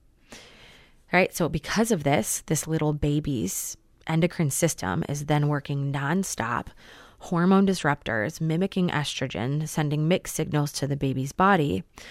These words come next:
This is where boys can develop breast. Girls may have their first menstrual period before even hitting the age of ten.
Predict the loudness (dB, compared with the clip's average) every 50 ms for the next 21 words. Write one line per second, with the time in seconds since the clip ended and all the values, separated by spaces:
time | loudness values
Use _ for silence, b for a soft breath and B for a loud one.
0 | B B B B -4 -4 -2 0 0 0 0 0 0 0 0 2 2 2 2 0
1 | 0 -4 -4 -6 -6 -6 -4 -2 0 0 0 -2 -4 -4 0 2 2 2 2 0
2 | -6 -6 -2 4 6 8 8 10 8 8 6 4 2 4 4 2 2 2 0 -2
3 | 0 -2 -4 -2 0 0 2 2 2 2 0 2 0 0 2 2 0 2 2 2
4 | 2 2 0 0 -2 0 0 0 0 0 0 0 0 -2 -2 -2 0 0 2 2
5 | 2 0 -2 -2 -4 -6 -10 -10 -10 -8 -2 0 0 2 2 0 -2 -4